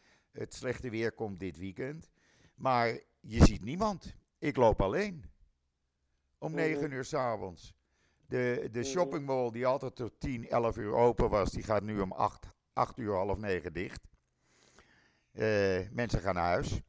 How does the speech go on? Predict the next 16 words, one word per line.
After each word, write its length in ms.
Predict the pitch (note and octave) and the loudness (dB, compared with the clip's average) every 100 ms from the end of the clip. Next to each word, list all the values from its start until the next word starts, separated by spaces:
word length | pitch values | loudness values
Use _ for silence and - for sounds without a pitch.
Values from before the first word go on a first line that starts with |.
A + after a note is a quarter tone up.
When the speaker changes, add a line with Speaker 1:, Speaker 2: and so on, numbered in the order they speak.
| _ _ _ _ _ _ _ _ _ _ _ - | _ _ _ _ _ _ _ _ _ _ _ -10
Speaker 2:
Ja. 260 | C3+ B2 - | -8 -8 -2
Speaker 1:
Ja, 180 | E3+ B2 | 2 2
het 140 | - | 2
is, 120 | - | 2
het 300 | - - - | 2 0 0
is, 280 | - - - - | 0 0 -4 -14
het 100 | - | -8
is 140 | A#2+ | -4
anders. 580 | C#3+ C#3 F#3 - - - - _ _ _ _ _ | 0 0 -2 -6 -12 -20 -20 _ _ _ _ _
Het 180 | C#3+ C#3+ | -8 -6
is 140 | C3+ | -4
totaal 680 | - A2+ - B2 A#2+ B2+ - - | -6 -8 -2 0 2 0 -4 -2
anders. 560 | C#3+ A2 F2 - - _ _ _ _ _ _ _ _ _ | -2 -2 -6 -8 -12 _ _ _ _ _ _ _ _ _
En, 340 | C#3 A#2 G#2+ - | -6 -4 -6 -8
eh, 640 | - A2 G#2+ G2+ G2 - | -4 -2 0 -2 -2 -6
ja, 300 | - G#2 G#2+ | -6 -6 -6